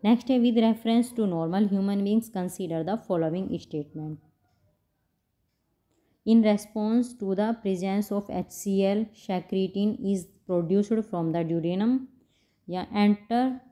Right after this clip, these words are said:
enterogastrone is produced in the small intestine in response to the presence of fatty acids। तो ये बताना है कि इन दोनों में से कौन सा करेक्ट है। तो दोनों ही क्या हैं?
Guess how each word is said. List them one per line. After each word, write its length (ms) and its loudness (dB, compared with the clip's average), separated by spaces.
enterogastrone 1300 -2
is 160 2
produced 540 2
in 200 0
the 140 2
small 380 -4
intestine 720 -4
in 280 6
response 600 -4
to 100 -2
the 160 -2
presence 480 -2
of 260 -4
fatty 320 -6
acids। 400 -16
तो 60 -4
ये 120 0
बताना 340 -4
है 60 -6
कि 180 -2
इन 100 4
दोनों 240 0
में 140 -2
से 140 -10
कौन 220 -4
सा 160 -8
करेक्ट 300 -8
है। 100 -12
तो 100 2
दोनों 360 0
ही 200 4
क्या 160 -4
हैं? 200 2